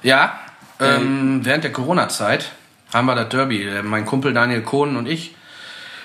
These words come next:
Speaker 1: wir haben das Derby in Dortmund, äh, moderiert und saßen während des Spiels in der leeren Schalke Arena.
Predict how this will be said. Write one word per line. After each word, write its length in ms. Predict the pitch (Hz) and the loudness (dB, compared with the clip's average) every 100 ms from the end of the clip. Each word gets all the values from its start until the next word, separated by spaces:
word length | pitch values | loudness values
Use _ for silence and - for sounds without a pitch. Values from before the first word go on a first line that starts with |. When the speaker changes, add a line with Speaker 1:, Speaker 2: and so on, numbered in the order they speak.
| - | 0
Speaker 1:
wir 160 | 135 135 | 4 4
haben 200 | 151 147 | 4 2
das 260 | 131 - | -2 -2
Derby 500 | 117 139 156 147 147 120 - | 0 2 2 0 -2 -4 -2
in 200 | 151 175 | 2 2
Dortmund, 680 | 151 165 - 175 180 - - - | 2 0 0 0 0 -2 -6 -4
äh, 280 | 147 147 143 131 - - - - _ _ - | 0 0 -2 -6 -14 -20 -20 -20 _ _ -2
moderiert 540 | 131 143 131 147 143 | 0 2 2 2 0
und 100 | 120 | -4
saßen 500 | 110 127 139 147 135 107 | 2 2 2 -4 -8 -4
während 280 | 113 135 131 | 0 2 0
des 60 | |
Spiels 400 | - 127 127 123 | -4 0 0 0
in 80 | 113 | -2
der 100 | 113 | 0
leeren 260 | 110 117 120 | 2 0 0
Schalke 340 | - 101 107 | -2 -2 0
Arena. 320 | 90 95 92 | -2 -4 -8